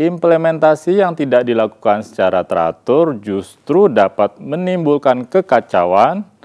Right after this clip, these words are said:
akibat sistem kerja yang tiba-tiba berubah, sehingga pekerjaan yang dilakukan justru akan menjadi kacau. Nah, untuk itu,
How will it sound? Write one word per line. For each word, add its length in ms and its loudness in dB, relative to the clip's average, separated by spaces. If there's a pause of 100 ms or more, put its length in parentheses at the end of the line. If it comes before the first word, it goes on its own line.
(140)
akibat 560 -6
sistem 400 -10
kerja 400 -4
yang 160 -4
tiba-tiba 640 0
berubah, 560 -2 (720)
sehingga 720 2
pekerjaan 720 2
yang 160 -2
dilakukan 880 0
justru 320 -4
akan 340 -2
menjadi 320 -6
kacau. 720 0 (480)
Nah, 400 -8
untuk 300 -8
itu, 480 -2